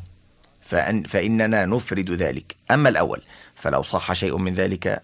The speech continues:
لم يحتج إلى فداء، ولم يكن بلاء مبي-، مبينا في حقه.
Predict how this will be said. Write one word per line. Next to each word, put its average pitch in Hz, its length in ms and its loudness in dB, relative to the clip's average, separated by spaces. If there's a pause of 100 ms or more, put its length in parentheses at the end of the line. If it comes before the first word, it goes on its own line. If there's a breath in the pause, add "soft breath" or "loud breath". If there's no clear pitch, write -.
لم 151 180 -2
يحتج - 340 -6
إلى 76 200 -6
فداء، 85 360 -6 (160)
ولم 233 200 -2
يكن 90 260 -4
بلاء 82 320 0
مبي-، 85 340 -4
مبينا 90 460 -4
في 76 180 -10
حقه. - 360 -10